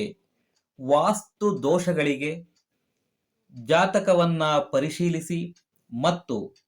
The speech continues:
ಪ್ರಶ್ನಶಾಸ್ತ್ರದ ಮೂಲಕ ನಿಖರ ಸರಳ ಪರಿಹಾರವನ್ನ ತಿಳಿಸುತ್ತೇವೆ. ಇನ್ನು ಹೆಚ್ಚಿನ ಮಾಹಿತಿಗೆ ನಮ್ಮ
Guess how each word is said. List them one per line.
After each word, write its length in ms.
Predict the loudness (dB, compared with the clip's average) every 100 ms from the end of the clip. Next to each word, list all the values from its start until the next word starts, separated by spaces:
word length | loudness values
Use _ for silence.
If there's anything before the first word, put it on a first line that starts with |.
| _
ಪ್ರಶ್ನಶಾಸ್ತ್ರದ 1200 | -4 -4 -4 -4 -4 -2 -2 -4 -8 _ -2 2 2 2
ಮೂಲಕ 320 | 0 -2 -2 -8 -10 _ _ _ _ _ _ _ -8
ನಿಖರ 460 | -2 -2 2 4 4 2 0
ಸರಳ 320 | 2 4 4 0 -4 _ _ _ _ _ 0
ಪರಿಹಾರವನ್ನ 800 | 0 2 2 4 4 2 0 -2 -2 -4 -12 _ _ -8
ತಿಳಿಸುತ್ತೇವೆ. 680 | -6 -6 -10 -4 -2 -2 -6 -18 _ _ _ _ _ _ _ _ -4
ಇನ್ನು 300 | 2 2 2 0 0 -2
ಹೆಚ್ಚಿನ 400 | -2 -2 0 2 2 2 0 0
ಮಾಹಿತಿಗೆ 560 | 0 0 -4 -2 -2 -4 -8 _ _ _ _ -10
ನಮ್ಮ 340 | -2 -2 0